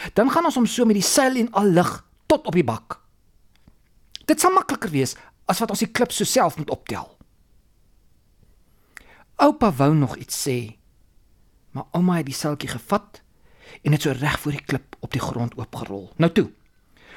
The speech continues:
Nou moet ons aan die punte van die seiltjie vat. Dan lig ons hom so mooi op tot by die bak. Ouma gee die orders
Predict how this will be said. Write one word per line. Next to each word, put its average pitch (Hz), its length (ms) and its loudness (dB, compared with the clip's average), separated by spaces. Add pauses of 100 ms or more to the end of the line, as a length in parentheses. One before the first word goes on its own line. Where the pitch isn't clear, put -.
(200)
Nou 185 200 4
moet 415 160 -2
ons 370 100 -2
aan 226 80 0
die 196 200 0
punte 285 300 2
van 208 140 -2
die 185 80 0
seiltjie 143 420 0
vat. - 380 -12 (640)
Dan 208 320 6
lig 202 260 4
ons 254 100 -4
hom 220 120 0
so 170 140 -6
mooi 190 460 0
op - 280 -2 (180)
tot 226 160 0
by 202 120 4
die 185 100 0
bak. - 400 -4 (1300)
Ouma 254 300 6
gee 156 220 0
die - 160 -6
orders 226 500 0